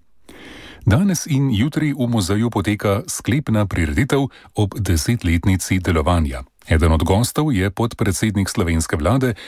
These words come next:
in minister za Slovence v zamejstvu in po svetu Matej Arčon.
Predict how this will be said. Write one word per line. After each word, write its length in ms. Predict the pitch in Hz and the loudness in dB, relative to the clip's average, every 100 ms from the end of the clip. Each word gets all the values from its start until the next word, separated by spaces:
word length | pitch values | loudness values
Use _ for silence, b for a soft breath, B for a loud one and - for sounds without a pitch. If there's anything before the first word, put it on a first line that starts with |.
| B - | B -2
in 160 | 156 | 2
minister 480 | 127 98 107 - 101 | 4 2 0 -2 -2
za 160 | 82 82 | 0 -2
Slovence 480 | - 82 85 92 95 | -2 0 2 2 2
v 80 | 80 | 0
zamejstvu 600 | 80 78 80 - 85 82 95 | 2 2 0 0 -2 0 2
in 160 | 82 | 2
po 140 | 82 82 | 2 0
svetu 360 | 101 90 95 | 0 0 2
Matej 360 | 90 95 78 71 | 0 0 0 -2
Arčon. 460 | 76 78 135 90 | -2 0 0 0